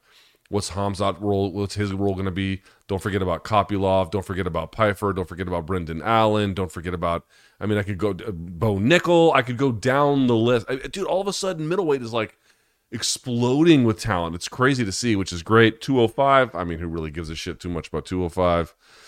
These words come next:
But, you know, Pereira defending his title, I guess, is good enough for me. And at, at, at heavyweight, um, yeah, Aspinall Jones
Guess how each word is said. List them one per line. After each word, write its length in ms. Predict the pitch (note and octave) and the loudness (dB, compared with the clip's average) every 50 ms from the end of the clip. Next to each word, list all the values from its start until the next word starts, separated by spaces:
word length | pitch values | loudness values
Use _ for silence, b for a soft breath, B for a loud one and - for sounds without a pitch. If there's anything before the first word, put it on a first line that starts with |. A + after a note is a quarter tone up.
| B B B B - | B B B B 2
But, 180 | G3+ G#3 B2+ | 2 4 4
you 80 | C3+ B2+ | 2 4
know, 280 | A2 G#2 G2+ G2 - _ _ _ _ _ _ _ _ _ _ _ _ _ _ _ _ _ _ _ _ _ _ _ _ | 4 4 4 2 -2 _ _ _ _ _ _ _ _ _ _ _ _ _ _ _ _ _ _ _ _ _ _ _ _
Pereira 340 | - F2+ F#2 G2 F#2+ F#2 | -6 -2 -2 0 0 -2
defending 400 | F2+ D#2 F2+ - G#2 G2 F#2+ F2+ | -2 -4 -4 -4 -2 -2 -2 -4
his 120 | E2 D#2 - | -6 -8 -6
title, 280 | - F2 F2 E2 E2+ F2 | -4 -4 -2 -2 -2 -4
I 40 | F2 | -4
guess, 220 | E2 E2 D2 - | -4 -6 -6 -8
is 160 | D#2 C#2+ - | -12 -14 -8
good 160 | - F#2 E2+ | -6 -6 -4
enough 180 | E2 F2 E2 - | -4 -6 -6 -6
for 100 | - E2+ | -6 -4
me. 200 | E2+ E2+ E2+ E2 | -4 -2 -2 -2
And 120 | E2 E2+ | -4 -4
at, 120 | E2+ C2 - | -6 -6 -6
at, 200 | E2+ E2+ - - | -8 -8 -8 -8
at 120 | F2 E2 | -10 -8
heavyweight, 760 | D#2+ F#2 G#2+ A2 A2+ A#2+ B2 A#2+ B2+ B2 B2 B2+ B2 - - - _ b b b b b b b b b b _ _ _ _ _ _ _ _ _ _ _ _ _ _ _ _ _ _ _ _ _ _ _ _ _ _ _ - | -4 -2 -2 -2 -2 -2 -2 -2 -2 -2 -2 -2 -4 -8 -14 -20 _ b b b b b b b b b b _ _ _ _ _ _ _ _ _ _ _ _ _ _ _ _ _ _ _ _ _ _ _ _ _ _ _ -4
um, 680 | - B2 C3 C3+ C3+ C3+ C3+ C3+ C3+ C3+ C3+ C3+ C3+ C#3 | 0 2 4 6 6 6 6 8 8 6 6 6 4 6
yeah, 160 | D#3 E3+ B2 G2+ | 4 4 4 4
Aspinall 460 | G2 G2 G2 - - A2+ G#2+ G2 F#2+ | 2 0 0 0 0 0 0 0 0
Jones 420 | D#2 F2+ F2 E2 D2+ D#2+ D#2+ - | -2 -6 -8 -8 -10 -10 -12 -12